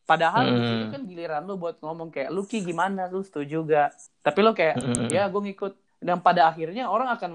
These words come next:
Speaker 1: eh, gue nggak tahu ya atau gimana. Ini sering banget gue temukan, eh, orang-orang itu masih menganggap mereka yang tidak menyampaikan pendapat pada saat diskusi adalah mereka yang tidak,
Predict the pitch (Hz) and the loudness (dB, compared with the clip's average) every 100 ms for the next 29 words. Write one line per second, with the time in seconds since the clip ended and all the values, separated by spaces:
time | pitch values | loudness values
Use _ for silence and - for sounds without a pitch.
0 | 160 _ _ 160 160 233 226 185 196 214 | -14 _ _ -4 -2 2 2 4 4 2
1 | 190 151 135 123 143 147 _ _ 208 262 | -4 -8 -14 -14 -16 -16 _ _ -2 0
2 | 269 202 190 208 226 190 196 165 160 226 | 2 0 2 0 0 -4 -4 -6 -2 -2
3 | 233 - - _ - 160 160 - 180 180 | -2 -6 -18 _ 0 2 2 0 0 -2
4 | 175 156 156 147 147 214 196 196 185 156 | -4 -6 -6 -8 -10 -8 -10 -10 -8 -8
5 | 123 123 135 160 160 160 156 214 190 165 | -10 -8 -8 -6 -6 -4 -4 -4 -4 -2
6 | 143 139 143 131 143 156 156 143 139 139 | -4 -2 -4 -4 -4 -4 -4 -4 -2 -2
7 | 151 - 139 139 139 147 139 - _ _ | -4 -4 -4 -4 -4 -4 -4 -6 _ _
8 | 143 131 - 233 - 147 151 143 147 190 | -8 -6 0 0 2 -2 0 0 4 4
9 | 165 156 196 170 151 | 2 0 0 2 0